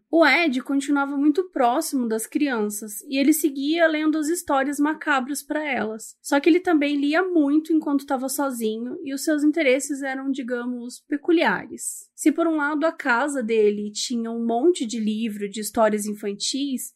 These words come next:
também tinha livros de anatomia humana, anatomia animal, assassinatos, histórias muito violentas de campos nazistas, e histórias de aventuras que passavam em terras onde tinha canibalismo.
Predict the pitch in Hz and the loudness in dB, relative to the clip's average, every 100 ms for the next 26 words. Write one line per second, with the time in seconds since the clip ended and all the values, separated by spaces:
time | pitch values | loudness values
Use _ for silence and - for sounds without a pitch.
0 | - 330 294 311 359 - 330 285 262 240 | 4 6 6 4 2 0 0 0 -2 -4
1 | 233 214 214 220 220 214 240 226 226 262 | -4 -4 -6 -4 -4 -4 -4 -4 0 2
2 | 294 247 240 233 233 240 - _ - - | 2 -2 -4 -4 -4 -8 -10 _ -20 -4
3 | 226 226 233 240 233 226 240 269 254 240 | 0 0 0 -2 -2 -2 2 2 4 4
4 | 233 233 233 - - 208 214 - 262 247 | 2 -2 -6 -10 -12 -10 -8 0 4 6
5 | 233 220 220 220 226 - 226 220 220 233 | 6 4 -2 -10 -10 -2 0 0 0 2
6 | 269 359 311 262 254 214 220 233 233 220 | 4 4 2 -2 -2 -4 -6 -8 -10 -10
7 | 202 208 220 208 220 220 220 214 208 208 | -12 -6 -6 -6 -8 -4 -4 -4 -8 -8
8 | 208 - 220 - _ _ _ _ 349 403 | -10 -10 -10 -12 _ _ _ _ 4 6
9 | 370 311 311 294 302 330 320 269 247 262 | 6 4 4 0 0 0 0 -2 -4 -6
10 | 262 - 254 240 247 240 226 214 226 220 | -10 -8 -8 -6 -6 -2 -2 -2 -6 -6
11 | 226 202 214 208 208 208 208 - - 214 | 0 0 0 -4 -6 -6 -6 -8 -6 -4
12 | 202 - 214 208 262 254 233 240 233 214 | -6 -6 -6 0 0 0 -4 -8 -8 -8
13 | 220 214 214 | -10 -10 -10